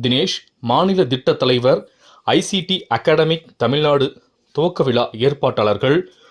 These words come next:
வணிகவியல் துறை தலைவர் எம் பாலகிருஷ்ணன், வணிகவியல் சி ஏ துறை தலைவர் டி மணிகண்டன் மற்றும் ஐ சி டியின் ஒருங்கிணைப்பாளர்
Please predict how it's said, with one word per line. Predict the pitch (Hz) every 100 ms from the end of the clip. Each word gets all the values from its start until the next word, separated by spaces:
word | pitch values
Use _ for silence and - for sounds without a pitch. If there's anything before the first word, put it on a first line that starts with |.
| _ _ 101
வணிகவியல் | 131 190 196 180 175 185
துறை | 147 135
தலைவர் | 131 139 139 147 -
எம் | 107 123 156 101
பாலகிருஷ்ணன், | 110 135 127 113 - 117 180 - _ - _ -
வணிகவியல் | 123 180 196 185 175 196 220 _ _ _
சி | - - 185
ஏ | 208 -
துறை | 156 139 120
தலைவர் | 123 131 123 147 - -
டி | 104 127 160
மணிகண்டன் | 110 117 127 117 113 165 - _ _ _ -
மற்றும் | 123 131 127 202 _ _ _
ஐ | - 165
சி | 185 208
டியின் | 190 165 180
ஒருங்கிணைப்பாளர் | 127 143 165 147 - 139 143 165